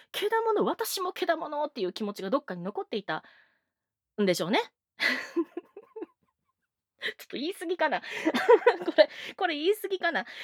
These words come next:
あの、言い過ぎかなと思うんですけど、「落ちんの早っ」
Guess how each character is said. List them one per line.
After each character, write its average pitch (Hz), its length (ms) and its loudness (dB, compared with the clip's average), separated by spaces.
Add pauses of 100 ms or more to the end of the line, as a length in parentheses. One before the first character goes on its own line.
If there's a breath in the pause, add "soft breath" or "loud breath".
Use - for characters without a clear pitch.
(200 loud breath)
あ 254 140 -2
の、 202 180 -4
言 254 120 -2
い 403 60 -2
過 - 100 -8
ぎ 392 100 -8
か 427 120 2
な 453 140 2
と 302 100 4
思 262 160 2
う 233 40 0
ん 214 40 -4
で 233 100 -2
す - 80 -10
け 202 120 -10
ど、 208 380 -2
「落 - 380 -8
ち 403 260 -6
ん 415 100 -10
の 359 100 -6
早 349 220 -2
っ」 403 80 -2